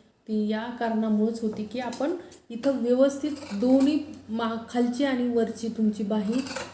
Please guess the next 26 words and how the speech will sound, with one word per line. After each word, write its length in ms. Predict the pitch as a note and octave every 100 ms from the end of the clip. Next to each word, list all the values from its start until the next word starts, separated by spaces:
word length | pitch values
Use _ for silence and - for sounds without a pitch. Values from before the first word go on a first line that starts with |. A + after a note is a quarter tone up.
| - _
बरोबर 400 | G3+ A3+ C4 C#4
यायला 380 | C4 A#3 A3 G#3+
पाहिजे, 420 | G#3 G3+ F#3+ A#3 - - - _ _ _ _ _ _ _ _ - - - - - _ - -
म्हणजे 160 | G#3+ A#3
तुमची 280 | B3 A#3+ B3+
जी 180 | A#3 C#4 C4
कटिंग 360 | B3 B3+ B3
करतोय 320 | - A#3 A#3+ A3+
आपण 260 | G3+ G3
ती 180 | G3 A3+
एकदम 300 | G#3+ G#3+ C4+ D4+ - - - B3
परफेक्ट 440 | A#3+ B3 C4 B3+
अशी 260 | A3 C#4+ E4
सरळ 420 | - B3+ G#3+ G3+
येईल. 360 | F#3+ F#3+ F#3 G#3
तर 120 | A3
ही 300 | A3+ C4 E4 F4 - - - - -
खूप 460 | - A3 C#4 D#4 C4+
महत्त्वाची, 460 | C4 A#3+ A#3+ A#3+
म्हणजे 220 | A#3 A3 A#3 -
खूप, 180 | C#4+ - -
खूप 200 | C#4+ C4+
महत्त्वाची 460 | C4+ - A#3 A#3
ही 140 | A3+ A#3
स्ट्रिक 380 | - A3+ A#3 A3
आहे. 340 | G#3 G3+